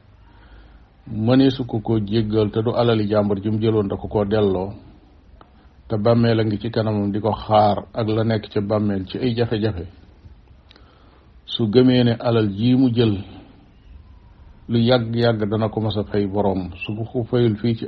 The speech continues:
àdduna dana ko ko fay ci bàmmeel, yar boobu suñ ko defee ci nit ki dana maandu ci alali jàmbur, du agressé kenn di jël alalam di ko yóbbu.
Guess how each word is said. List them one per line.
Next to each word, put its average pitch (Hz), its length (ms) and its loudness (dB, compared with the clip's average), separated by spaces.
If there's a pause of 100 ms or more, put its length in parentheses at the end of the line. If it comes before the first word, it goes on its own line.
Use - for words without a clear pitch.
àdduna 107 320 -2
dana 110 240 -2
ko 104 100 -6
ko 104 120 -6
fay 98 200 -2
ci 104 120 -6
bàmmeel, 104 480 0 (1120)
yar 113 260 0
boobu 101 280 -2
suñ 104 160 -6
ko 104 120 -8
defee 101 260 -4
ci - 100 -10
nit 95 180 -6
ki 104 80 -10
dana 95 180 -6
maandu 92 320 -4
ci 87 100 -12
alali 92 300 -6
jàmbur, 90 340 -6
du 90 80 -6
agressé 92 440 -6
kenn 92 260 -8
di 90 100 -10
jël 90 160 -8
alalam 87 340 -10
di 82 80 -12
ko 87 120 -10
yóbbu. - 280 -12